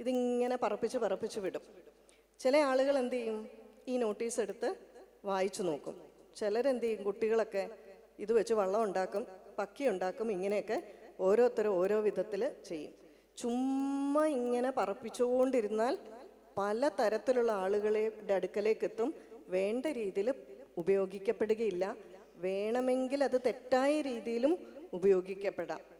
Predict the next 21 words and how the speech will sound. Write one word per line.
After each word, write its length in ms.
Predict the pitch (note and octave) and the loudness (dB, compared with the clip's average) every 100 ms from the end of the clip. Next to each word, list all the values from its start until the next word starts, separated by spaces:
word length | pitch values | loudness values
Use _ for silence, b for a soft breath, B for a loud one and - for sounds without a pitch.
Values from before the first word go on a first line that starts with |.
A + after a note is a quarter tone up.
| - - _ _ - | -20 -20 _ _ 0
ഒരു 140 | G#3 F3+ | 4 4
ഡോക്ടറിൻ്റെ 500 | F3 - B3+ C4 C4 B3+ | 4 2 -2 0 0 2
കയ്യിൽ 200 | A3+ B3 - | 0 0 -2
കത്തി 240 | - - B3+ | -4 -4 -4
കിട്ടുന്ന 280 | G#3 G#3 G#3 | -2 0 2
പോലെയല്ല 380 | G#3+ A#3 F#3+ F3+ A#3 A3 | 2 2 0 -2 -4 -4
കള്ളൻ്റെ 400 | F#3+ G3 G#3 A#3 | -2 -2 -2 -2
കയ്യിൽ 200 | G3 F#3+ A#3+ | -4 -4 -6
കത്തി 220 | G3+ - E3 | -6 -6 -10
കിട്ടുന്നത്, 380 | D#3+ C#3+ C3+ - - - _ _ _ _ _ _ - | -8 -8 -10 -14 -20 -20 _ _ _ _ _ _ -14
ശരിയല്ലേ? 420 | C#4 B3+ B3+ G3 E3 - - - G#3 | -6 0 2 0 -4 -12 -20 -10 -4
ഒരു 100 | A3+ | -2
ഭീകരൻ്റെ 500 | G#3 G3+ G#3+ B3 B3+ C#4 | 0 0 2 2 2 2
കയ്യിൽ 140 | A#3+ B3+ | 2 2
തോക്ക് 220 | G#3 G3 C4 | 2 2 0
കിട്ടുന്ന 260 | A3+ A3 G#3+ | 0 0 2
പോലെയല്ല 360 | A#3 A#3+ F#3+ G#3+ C4+ | 2 2 2 0 0
സൈനികൻ്റെ 580 | G#3 F3+ G3+ A3 A#3 A#3+ A3 | 0 2 2 2 0 0 -2
കയ്യിൽ 180 | G3+ C4 | -2 2
തോക്ക് 220 | G#3 F#3+ F#3+ | 2 2 0
കിട്ടുന്നത്. 380 | D3+ D3 D3+ | -2 -4 -6